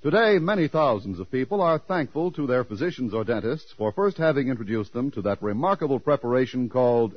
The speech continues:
Anacin, which brings such incredibly fast and effective relief from the pains of headaches, neuritis, and neuralgia. Anacin is like a doctor's prescription. That is,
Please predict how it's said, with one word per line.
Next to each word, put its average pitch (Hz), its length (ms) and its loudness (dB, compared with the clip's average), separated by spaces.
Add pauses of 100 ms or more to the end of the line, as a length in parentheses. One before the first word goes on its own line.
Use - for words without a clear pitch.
Anacin, 78 640 -4 (340)
which 165 220 0
brings 202 260 4
such 175 200 -2
incredibly 147 580 0
fast 113 420 -2
and 95 100 -8
effective 117 460 -4
relief 147 320 0 (400)
from 107 140 -2
the 101 60 -2
pains 156 360 0
of 98 80 -4
headaches, 170 460 0 (240)
neuritis, 139 540 0
and 127 220 0
neuralgia. 95 640 0 (600)
Anacin 185 420 0
is 170 80 -6
like 170 200 0
a 196 40 -2
doctor's 165 400 -2
prescription. 82 680 -8 (340)
That 170 180 4
is, 156 280 0